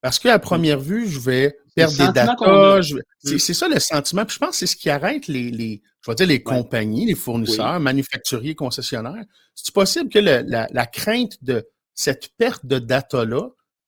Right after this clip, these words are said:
Speaker 1: soit un frein à, à, à cette
Speaker 2: Ouais,
Speaker 1: évolution-là ?
Speaker 2: ben, ce que j'entends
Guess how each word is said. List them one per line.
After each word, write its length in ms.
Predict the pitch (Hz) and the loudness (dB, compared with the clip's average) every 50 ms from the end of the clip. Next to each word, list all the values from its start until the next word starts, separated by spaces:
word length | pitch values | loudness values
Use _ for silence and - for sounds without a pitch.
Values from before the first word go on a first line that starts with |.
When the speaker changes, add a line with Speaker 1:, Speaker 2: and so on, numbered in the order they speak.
| _ _ - | _ _ -12
Speaker 1:
soit 300 | - - - 156 156 147 | -10 -6 -4 -2 0 0
un 80 | 131 | -2
frein 400 | 120 - - - 165 185 247 247 208 | -2 -4 -6 -8 -8 -6 -6 -6 -6
à, 120 | 156 139 | -6 -6
à, 360 | - - 151 123 120 120 - 127 | -6 -8 -10 -10 -10 -10 -10 -10
à 40 | 113 | -8
cette 200 | - - 123 123 | -8 -6 -2 0
Speaker 2:
Ouais, 120 | 127 143 139 | 0 2 2
Speaker 1:
évolution-là ? 340 | 143 143 139 131 - 120 135 | 2 0 0 0 0 0 0
Speaker 2:
ben, 80 | 147 | 2
ce 20 | 147 | 2
que 100 | 151 143 | 2 4
j'entends 540 | - 160 160 160 - 151 147 156 165 170 | 4 2 2 0 0 -2 -4 -4 -4 -6